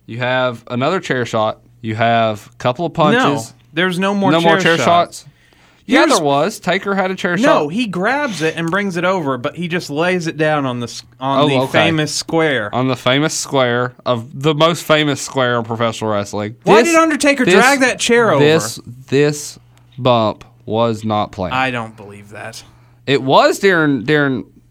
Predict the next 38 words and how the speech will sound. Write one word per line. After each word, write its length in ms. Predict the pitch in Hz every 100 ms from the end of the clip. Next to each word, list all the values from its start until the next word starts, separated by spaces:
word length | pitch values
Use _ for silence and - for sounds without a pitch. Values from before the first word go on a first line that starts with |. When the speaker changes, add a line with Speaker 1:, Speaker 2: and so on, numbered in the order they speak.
| _ _ _ _ -
Speaker 1:
uh, 320 | 127 113 107
Triple 240 | - 233
Speaker 2:
Well, 20 |
yeah, 280 | 233 285 302
Speaker 1:
H 60 | 254
Speaker 2:
'cause 100 | 165
they 80 | 185
Speaker 1:
and 100 | -
Speaker 2:
gimmicked 260 | 202 202 180
Speaker 1:
Mick. 40 |
Speaker 2:
the 100 | 180
ring. 400 | 214 262 117 113 -
Speaker 1:
Yeah. 400 | 147 190 120 69 - _ _
This 240 | 147 233 240
bump 300 | 190 180 151
was 160 | 160 147
not 200 | 147 156
Speaker 2:
Mm, 40 |
Speaker 1:
planned. 560 | 151 131 160 156 143 -
Speaker 2:
I, 460 | - - - - 139
I 40 |
Speaker 1:
That, 320 | 160 233 220
Speaker 2:
don't, 80 | -
Speaker 1:
I'm 140 | 208
telling 240 | 240 262 220
you 100 | 180
right 140 | 165
now. 200 | 156 147
Speaker 2:
I 140 | 143 143
don't 140 | 135
know 180 | 123 113
about 300 | 107 104 -
that. 160 | 151
Speaker 1:
You've 280 | 208 262 226
been 140 | 214 220
in 140 | 196
the 60 | 175
ring. 380 | 151 139 135